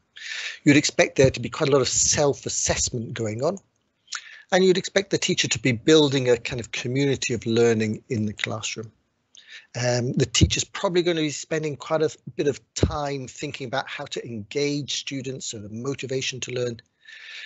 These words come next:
In a, in a, um, autonomous learning classroom, there's often a lot of work goes into tracking and monitoring progress because people are on different pathways. And sometimes the teaching style becomes much more,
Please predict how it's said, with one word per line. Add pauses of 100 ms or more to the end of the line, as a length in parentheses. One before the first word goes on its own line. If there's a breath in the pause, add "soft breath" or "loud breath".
(560 loud breath)
In
a,
in
a,
um, (180)
autonomous
learning (100)
classroom, (220)
there's
often
a
lot
of
work
goes
into
tracking
and
monitoring
progress
because
people
are
on
different
pathways. (1300 loud breath)
And
sometimes
the
teaching
style
becomes
much
more,